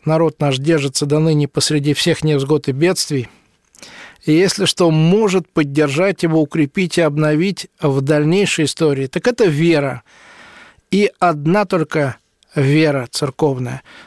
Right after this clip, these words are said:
Нам говорят, что народ наш невежды в вере своей, исполнен суеверий, страдает от дурных и порочных привычек,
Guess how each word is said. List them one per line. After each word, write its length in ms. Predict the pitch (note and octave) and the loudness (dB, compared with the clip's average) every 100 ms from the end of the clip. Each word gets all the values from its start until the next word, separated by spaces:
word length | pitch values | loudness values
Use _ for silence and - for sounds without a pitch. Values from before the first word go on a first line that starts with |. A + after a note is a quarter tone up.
| _ | _
Нам 240 | F3 A3+ G#3+ | 0 0 2
говорят, 300 | G#3 A3+ G#3 | 2 2 0
что 180 | F#3+ | 0
народ 320 | E3+ F3+ G3 F#3+ | 0 0 0 -2
наш 240 | F3+ - E3+ | -2 -2 0
невежды 680 | F3+ F#3 F#3 A3+ D#3 D#3 | 2 4 2 2 0 -2
в 40 | C#3+ | 0
вере 280 | D3 D#3+ C#3+ | 0 0 0
своей, 480 | - D3 C#3+ C3 | -2 -2 0 -2
исполнен 460 | C3 - G3 F#3+ F3+ | -4 -2 0 2 0
суеверий, 800 | - A#3 G3+ D#3+ D3 F#3 F3 D3 | -2 -2 0 2 2 2 2 -2
страдает 600 | - D#3 D3+ F#3 F#3 - | -2 -2 0 0 0 -2
от 140 | D3+ | -2
дурных 440 | D3+ D3+ F3 G3 E3 | 0 2 0 -2 -4
и 40 | |
порочных 540 | - D#3 D3 - - | -2 0 0 -4 -6
привычек, 520 | - D3 F3 G#3 F3+ | -2 0 0 0 -4